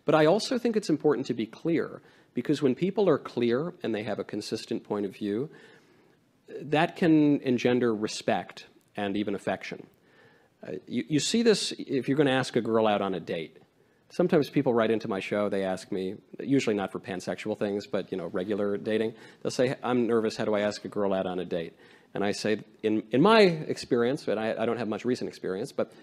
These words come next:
my experience, there's two ways to get a girl to like you. You can either be the strong, silent type, Gary Cooper, doesn't say very much, keep to yourself. That can be very attractive.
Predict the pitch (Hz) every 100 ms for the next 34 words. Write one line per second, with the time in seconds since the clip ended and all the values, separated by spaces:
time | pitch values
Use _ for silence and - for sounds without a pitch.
0 | - - 143 - 117 104 95 - _ _
1 | _ - - 240 208 120 95 92 - 107
2 | 113 104 104 107 101 92 90 - - _
3 | _ _ _ _ _ _ _ 117 113 113
4 | 110 113 107 110 - 120 131 123 113 104
5 | 101 - 92 95 - _ _ - 110 107
6 | - 110 107 104 113 110 - 104 101 95
7 | 92 92 95 - - _ _ _ _ _
8 | 123 117 117 95 120 101 98 - 185 123
9 | 107 101 92 95 95 -